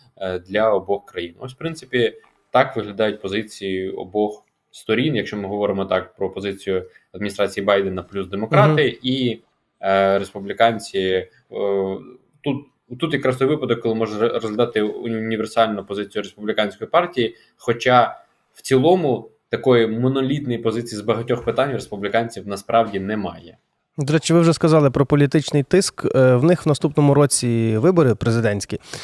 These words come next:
Speaker 2: Це вже гра політична, чи це все ж таки просто дійсно розбіжність по конкретному питанню?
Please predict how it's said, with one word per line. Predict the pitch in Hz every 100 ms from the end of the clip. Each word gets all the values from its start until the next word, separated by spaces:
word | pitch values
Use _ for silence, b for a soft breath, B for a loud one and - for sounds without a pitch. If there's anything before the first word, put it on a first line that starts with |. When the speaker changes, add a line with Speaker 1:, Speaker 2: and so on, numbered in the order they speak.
| B B
Speaker 2:
Це | - 196
вже | 175 135 185 202 220 -
гра | 170 190 196
політична, | 202 196 - 208 - 208 196
чи | 202 -
це | 160 -
все | 170 -
ж | 165
таки | - 147 143
просто | - 170 - 147
дійсно | 147 -
розбіжність | 135 135 160 143 131
по | 135
конкретному | 131 127 123 120 113
питанню? | 117 98 90